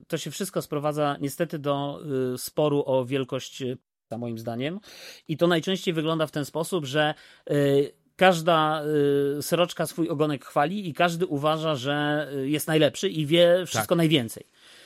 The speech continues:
Speaker 1: Y, ostatnio mi wysyłałeś jakiś filmik i to, i to też, stary, generalnie się spro-, nie będę mówił jaki, ale to się wszystko też <laughs> sprowadza do tego, że ten, który to nagrywa, uważa, że jakby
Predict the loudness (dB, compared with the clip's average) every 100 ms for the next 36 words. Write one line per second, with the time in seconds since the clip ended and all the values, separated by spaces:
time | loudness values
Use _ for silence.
0 | -8 0 0 4 4 4 2 0 0 2
1 | 2 0 -6 -8 -4 -2 -2 -4 2 4
2 | 4 -2 -6 -4 -4 0 0 0 -2 -2
3 | -2 -4 -6 -4 -4 -2 -2 -2 0 0
4 | 0 -2 -4 -2 -2 -4 -8 -10 -6 -6
5 | -6 -4 -6 0 2 2 -2 -4 -2 0
6 | -2 -6 -14 -4 0 2 2 4 4 4
7 | 2 2 2 4 4 4 6 6 6 4
8 | -2 -4 _ _ -14 -4 -2 -2 0 0
9 | -2